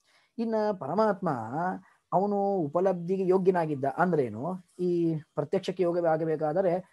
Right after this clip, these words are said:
ಮಹತ್ವೇಸ್ತಿ ಉದ್ಭೂತ ರೂಪವತ್ತಾಗಿರ್ಬೇಕು. ಹಾಗೆ ಪರಮಾತ್ಮ ಮಹತ್ವೇಸ್ತಿ ಉದ್ಭೂತ ರೂಪವತ್ತಾಗಿದ್ದ ಅಂತ ಆಗಿದ್ರೆ ಆಗ ಅದಕ್ಕೆ ನಾವು ಭಕ್ತಿ ಯಾಕೆ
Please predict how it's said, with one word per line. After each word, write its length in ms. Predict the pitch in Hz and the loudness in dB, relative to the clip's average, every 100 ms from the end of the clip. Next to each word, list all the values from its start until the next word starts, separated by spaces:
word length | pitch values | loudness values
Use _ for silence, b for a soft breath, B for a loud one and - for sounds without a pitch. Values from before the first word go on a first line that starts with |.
| b 139 | b 0
ಮಹತ್ವೇಸ್ತಿ 480 | 165 175 175 160 170 | 0 2 2 2 2
ಉದ್ಭೂತ 360 | 151 143 185 | 0 2 2
ರೂಪವತ್ತಾಗಿರ್ಬೇಕು. 800 | 175 151 151 165 185 170 120 - - _ b b b | 2 0 0 4 4 4 2 -4 -14 _ b b b
ಹಾಗೆ 300 | 127 175 170 123 | 4 4 4 0
ಪರಮಾತ್ಮ 460 | 120 170 180 143 117 | -2 0 0 -2 -6
ಮಹತ್ವೇಸ್ತಿ 500 | 139 143 190 208 180 202 | 0 0 4 2 4 2
ಉದ್ಭೂತ 320 | 165 202 208 | 4 6 6
ರೂಪವತ್ತಾಗಿದ್ದ 640 | 185 185 180 147 185 190 | 4 2 2 4 4 6
ಅಂತ 260 | 214 196 180 | 6 4 4
ಆಗಿದ್ರೆ 540 | 175 143 120 117 143 143 98 - b b b 202 | 2 2 -2 0 4 4 2 -10 b b b 2
ಆಗ 220 | 247 226 220 202 | 2 4 2 2
ಅದಕ್ಕೆ 280 | 202 220 226 | 0 -2 0
ನಾವು 200 | 220 214 | 0 2
ಭಕ್ತಿ 300 | 196 143 - 214 | 0 -2 0 4
ಯಾಕೆ 240 | 196 190 | 4 2